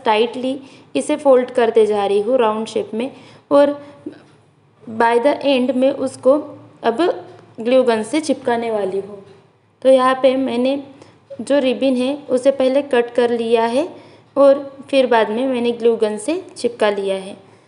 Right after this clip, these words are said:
तो यहाँ पे पूरा जो एंड है उसे lighter के साथ भी cover कर रही हूँ, ताकि जो धागे हैं satin रिबन के वो निकले ना और वो जो हमने च-, बनाया है वो अच्छे से चिपक जाए।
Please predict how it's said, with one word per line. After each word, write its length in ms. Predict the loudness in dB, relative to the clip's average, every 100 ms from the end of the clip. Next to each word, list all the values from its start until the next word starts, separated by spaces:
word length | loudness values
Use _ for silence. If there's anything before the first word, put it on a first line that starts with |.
| _ _
तो 200 | -2 0
यहाँ 240 | 0 0 2
पे 140 | 0 -2
पूरा 300 | 2 2 4
जो 160 | 2
एंड 360 | 0 0 0 2
है 140 | 2 2
उसे 320 | -2 0 -2 -4 -12 -20 -4
lighter 340 | 0 2 0 0
के 140 | 0
साथ 340 | 2 0 0
भी 100 | -4 0
cover 300 | 2 2 2
कर 200 | 2 2
रही 180 | 2
हूँ, 160 | 2 0
ताकि 440 | -2 -2 -2 -6 -8 -14 _ -4
जो 80 | -2
धागे 380 | -2 -2 0 0
हैं 140 | 0
satin 420 | -2 -4 -2 -4
रिबन 360 | 0 0 -2 -6
के 160 | -2 0
वो 140 | 0
निकले 380 | -2 -2 -4 -4
ना 200 | -4 -6 -8 -14 -20 -20 _ _ _ -2
और 280 | 0 0 -2 -18 -20 _ -20
वो 300 | -4 2 4
जो 220 | 4 -2 -2 -16 -12
हमने 340 | -4 0 2 0
च-, 220 | -2 -4
बनाया 400 | -2 0 0 0
है 200 | 0 0
वो 80 | 0
अच्छे 220 | -2 -6
से 160 | -8 -6
चिपक 340 | -6 -4 -6
जाए। 240 | -6 -10